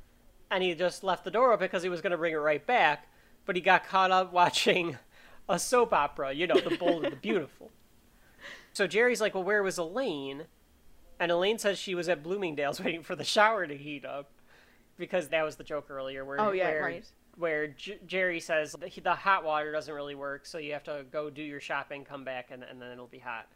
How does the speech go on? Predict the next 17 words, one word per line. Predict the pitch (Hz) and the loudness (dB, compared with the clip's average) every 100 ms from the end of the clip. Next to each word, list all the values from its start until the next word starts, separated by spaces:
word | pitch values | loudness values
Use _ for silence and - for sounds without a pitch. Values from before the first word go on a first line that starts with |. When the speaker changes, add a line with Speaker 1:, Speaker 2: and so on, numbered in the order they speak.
| - | -18
Speaker 1:
Jerry's | 160 196 190 170 | -2 0 0 0
like, | 165 - _ _ _ | -2 -4 _ _ _
"D-, | 185 - 160 165 | -20 -20 -20 -12
you | 180 | -8
mean | 202 208 | -6 -6
you | 185 | -4
left | 175 185 - | 0 -2 -4
the | 170 | -8
door | 160 151 | -4 -2
open? | 156 160 | -2 -4
You | 147 | -10
mean | 147 147 139 | -10 -12 -10
you | 139 | -8
left | 139 | -10
the | 151 | -10
door | 147 139 | -10 -10
unlocked?" | 127 123 120 156 277 - _ - | -10 -14 -6 -4 -4 -6 _ -20